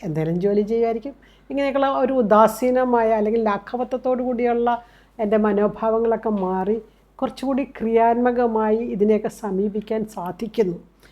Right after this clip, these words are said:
ഇങ്ങനെയൊക്കെ ഓരോരുത്തർ പറയുമ്പോഴാണ് അല്ലെങ്കിൽ എഴുതുമ്പോഴാണ് ഞാൻ വളരെ സന്തോഷത്തോടു കൂടി അടുത്ത എപ്പിസോഡിലേക്ക് ഒരുങ്ങുന്നത്. എൻ്റെ ജീവിതത്തിൽ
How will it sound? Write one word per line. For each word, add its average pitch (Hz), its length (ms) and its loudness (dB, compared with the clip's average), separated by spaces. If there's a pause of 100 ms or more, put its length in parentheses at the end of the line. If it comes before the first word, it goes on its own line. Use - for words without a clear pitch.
(260)
ഇങ്ങനെയൊക്കെ 269 280 0
ഓരോരുത്തർ 233 560 6
പറയുമ്പോഴാണ് 196 680 2
അല്ലെങ്കിൽ 190 300 0
എഴുതുമ്പോഴാണ് 196 680 -2 (500)
ഞാൻ 202 160 2
വളരെ 190 260 2
സന്തോഷത്തോടു 196 720 -2
കൂടി 214 160 6
അടുത്ത 185 300 -2
എപ്പിസോഡിലേക്ക് 185 680 -2
ഒരുങ്ങുന്നത്. 190 640 4 (760)
എൻ്റെ 269 140 4
ജീവിതത്തിൽ 262 440 6